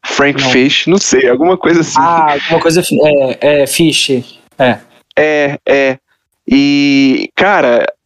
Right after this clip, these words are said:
Speaker 1: eu vi esse filme, eu aluguei na, na locadora na época. E, tipo, eu tinha o quê? Dez ou onze anos. Aí, eu lembro que foi, era mais ou menos esse nome,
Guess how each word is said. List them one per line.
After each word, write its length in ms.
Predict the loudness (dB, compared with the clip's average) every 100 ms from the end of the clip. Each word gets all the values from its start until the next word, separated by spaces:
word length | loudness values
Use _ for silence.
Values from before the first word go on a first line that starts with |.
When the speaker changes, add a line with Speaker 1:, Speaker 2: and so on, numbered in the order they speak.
| _
Speaker 1:
eu 140 | 0 2
vi 140 | 0
esse 140 | 0
filme, 160 | 0 2
eu 60 | 2
aluguei 400 | 0 0 0 2
na, 600 | 0 0 2 0 0 -4 -10 _ -2
na 120 | 0
locadora 580 | 2 2 0 0 0 2
na 160 | 0
época. 440 | 0 -2 -2 -2 -4 _ -20 -20 _ _ _ _ _ _ 0
E, 160 | 0
tipo, 300 | 2 -2 0
eu 80 | 0
tinha 180 | 0 0
o 60 | 0
quê? 400 | 0 0 -2 -6 _ _ _ _ _ _ _ _ _
Dez 300 | -2 0 2
ou 80 | 2
onze 160 | 0 2
anos. 400 | 0 0 -4 -8 _ _ _ -4
Aí, 360 | 0 2 0 -4 -8 -12 -12 -12 -14 -4
eu 160 | 0
lembro 320 | 2 2 0
que 120 | -2 -2
foi, 320 | 0 2 2
era 240 | 2 2
mais 200 | 2 2
ou 40 | 2
menos 280 | 2 2 0
esse 220 | 0 0
nome, 640 | 2 2 2 2 0